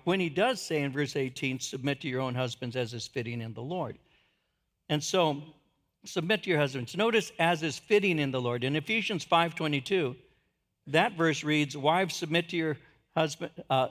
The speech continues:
submit yourselves to your own husbands as to the Lord." So a wife's submission ultimately reveals her relationship to the Lord. Again, this doesn't lessen the woman. It increases the possibility of, of order in the home.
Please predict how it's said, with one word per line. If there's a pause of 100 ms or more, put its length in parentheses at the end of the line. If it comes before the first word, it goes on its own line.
submit
yourselves
to
your
own
husbands
as
to
the
Lord." (800)
So
a
wife's
submission
ultimately
reveals
her
relationship (140)
to
the
Lord. (1080)
Again,
this
doesn't
lessen
the
woman.
It
increases
the
possibility
of, (340)
of
order
in
the
home.